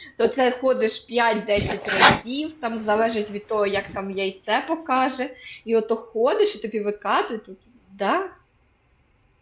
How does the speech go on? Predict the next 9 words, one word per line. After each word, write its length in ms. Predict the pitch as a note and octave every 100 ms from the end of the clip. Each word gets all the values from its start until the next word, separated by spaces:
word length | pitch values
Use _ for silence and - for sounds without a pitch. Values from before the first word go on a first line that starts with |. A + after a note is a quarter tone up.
| _ _ - _ -
У 60 |
мене, 260 | G#3+ A#3+ B4 B4+ A3
е, 180 | A#3
якщо 320 | A3 B3+ C4 B3+
чесно, 500 | - A#3 G3+ - G3
у 40 |
мене 200 | A#3+ D#4+
сім'я 340 | D#4+ A3+ A#3
повністю 480 | A#3 A#3 A#3 G#3 -